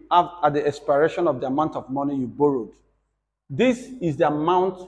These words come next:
you are going to pay after the expiration of the loan. This is the amount you borrowed, which is called the principal.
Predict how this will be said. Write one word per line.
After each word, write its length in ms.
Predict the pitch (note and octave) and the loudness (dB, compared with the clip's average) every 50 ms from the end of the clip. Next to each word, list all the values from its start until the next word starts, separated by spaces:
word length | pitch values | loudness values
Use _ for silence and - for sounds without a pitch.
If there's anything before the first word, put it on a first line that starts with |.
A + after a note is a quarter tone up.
| - - - | -20 -12 -4
you 120 | C#3+ C#3+ | 0 0
are 80 | C#3 C#3 | 2 2
going 220 | C#3+ D#3+ E3+ E3+ | 4 2 2 2
to 80 | - - | 0 -8
pay 360 | - - D#3+ D#3 D3+ - - - _ _ - - | -6 -2 -2 -2 -2 -4 -8 -14 _ _ -4 2
after 420 | F3 F3+ F3 - - - - F#3 F#3 | 2 2 2 2 -8 -2 0 0 2
the 260 | D#3+ D3 C#3+ - - | 2 2 0 0 -2
expiration 680 | C#3+ C3+ - - - C#3 C#3 D#3 D#3 - - E3 E3 - - | -6 -8 -6 -2 0 2 2 2 2 0 -2 -6 -6 -4 -6
of 120 | C3 B2 A#2+ | -10 -4 -2
the 80 | C#3 | -2
loan. 380 | C#3 C#3+ D3+ D3+ B2+ A#2 - - - - _ _ _ _ _ _ _ _ _ - | 2 2 2 2 2 0 -6 -10 -20 -20 _ _ _ _ _ _ _ _ _ -8
This 280 | C#3+ D3+ C4 B3 - | 0 0 0 2 2
is 140 | G#3 F3 D3 | 0 -2 2
the 100 | E3+ D#3 | 2 0
amount 420 | D3+ D#3 E3 F3 F3+ F3+ F#3 F3+ F3+ | 0 2 2 2 2 2 2 0 -2
you 80 | D3+ | -2
borrowed, 300 | B2+ A#2+ D#3+ D#3+ D3+ C#3 | 0 2 2 2 2 2
which 220 | B2+ D3+ F3 - D3 | 2 0 -2 -2 -4
is 120 | B2 - | -8 -6
called 240 | - - D3+ D3 - | -4 -2 -2 -2 -2
the 60 | B2 | -6
principal. 560 | - - E3+ F3+ F3 D#3 - D3 B2+ - - | -6 -4 -4 -4 -4 -6 -10 -12 -12 -14 -14